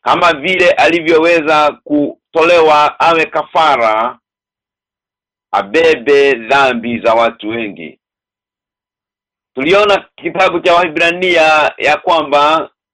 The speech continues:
tisa, aya ishirini na nane. Kadhalika Kristo naye akishatolewa sadaka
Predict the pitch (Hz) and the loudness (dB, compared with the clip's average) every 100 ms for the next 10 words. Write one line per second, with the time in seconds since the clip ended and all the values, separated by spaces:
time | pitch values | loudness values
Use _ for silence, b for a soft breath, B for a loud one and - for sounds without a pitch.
0 | _ 180 156 - 151 156 175 185 _ _ | _ -14 -12 -4 0 0 0 -4 _ _
1 | _ _ _ _ _ _ - 117 151 151 | _ _ _ _ _ _ -4 0 2 4
2 | 147 143 - 151 156 151 143 143 139 135 | 2 0 -4 -6 -4 -4 -2 2 2 0
3 | - 123 147 135 107 82 _ _ _ _ | -2 -2 0 0 -4 -8 _ _ _ _
4 | _ _ _ _ _ _ _ _ _ _ | _ _ _ _ _ _ _ _ _ _
5 | _ _ 101 110 180 190 190 180 - 185 | _ _ -10 -2 0 0 0 -2 -2 -6
6 | 160 185 170 175 180 175 165 143 160 185 | -6 -6 -4 -2 0 0 0 -2 -4 -6
7 | 175 156 - 160 170 175 165 156 143 - | -4 -4 -2 0 2 2 2 0 -4 -6
8 | 160 143 123 160 147 _ 120 110 113 120 | -4 -4 -2 -2 -2 _ -2 0 2 2
9 | 135 143 | 0 -4